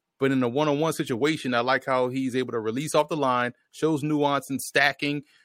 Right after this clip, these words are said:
uh, a defensive back, and then accelerate into the football. So he plays a pro game. He's a big-time talent. Uh, reminds me a lot of what, uh, Colorado State had a few years ago um, the, the kid that came out and, and,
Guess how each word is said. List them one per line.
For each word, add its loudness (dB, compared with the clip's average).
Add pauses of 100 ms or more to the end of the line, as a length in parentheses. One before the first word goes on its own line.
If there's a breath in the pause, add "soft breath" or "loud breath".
(160 soft breath)
uh, -2
a 0
defensive -6
back, 4
and -6
then 0
accelerate 0
into -6
the -10
football. -2
So -2
he -2
plays 0
a 2
pro 0
game. -2
He's -4
a 2
big-time -4
talent. 0 (360 soft breath)
Uh, 0
reminds 0
me -4
a 0
lot 2
of -2
what, -2
uh, -2
Colorado -2
State -2
had 2
a 0
few -10
years -2
ago 0 (400)
um, -6 (100)
the, -10
the -8
kid -2
that 0
came -2
out 2
and, -2
and, -4